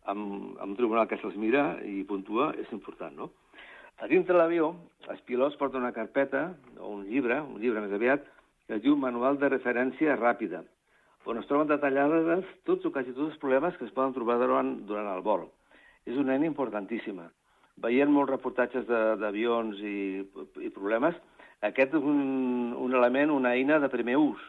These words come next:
Vull dir, quan hi ha un fallo, ràpidament busquen a la pàgina que pot sortir quina és la fallada i com es pot, com es pot resoldre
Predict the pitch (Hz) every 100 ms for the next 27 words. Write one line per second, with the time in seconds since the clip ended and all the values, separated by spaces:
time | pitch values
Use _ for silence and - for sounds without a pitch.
0 | - - 104 113 120 127 113 123 135 151
1 | - - - 117 127 135 131 139 - 160
2 | 147 - - - 110 107 101 117 117 143
3 | 147 110 123 - 113 131 151 - - _
4 | _ _ _ 160 165 135 123 120 117 -
5 | 113 127 156 180 - 131 123 143 139 135
6 | 131 - - - 127 120 135 131 131 113
7 | 107 123 131 143